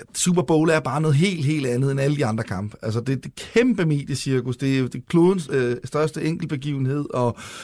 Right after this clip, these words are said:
og de her spillere, specielt måske Rams' spillere, har været, har været tæppebumpet af pressen i, i, specielt her den sidste uge og, øh, op til kampen.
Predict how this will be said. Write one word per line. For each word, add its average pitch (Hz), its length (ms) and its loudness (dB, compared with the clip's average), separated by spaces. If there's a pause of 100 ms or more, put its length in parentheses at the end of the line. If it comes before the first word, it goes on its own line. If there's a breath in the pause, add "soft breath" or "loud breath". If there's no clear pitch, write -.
og 117 80 -2
de 139 60 4
her 156 120 6
spillere, 156 460 4
specielt 143 360 -2
måske 131 220 -2
Rams' 139 440 2
spillere, 135 480 0
har 123 200 0
været, 110 400 2 (920)
har 110 160 -2
været 95 440 0 (840 loud breath)
tæppebumpet 147 640 4
af 131 100 0
pressen 135 480 0
i, 117 340 2
i, 120 380 0
specielt 143 440 0
her 143 120 4
den 131 80 -2
sidste 151 400 0
uge 143 400 0
og, 120 460 2
øh, 117 80 4
op 131 200 -4
til 131 120 -6
kampen. 143 440 -2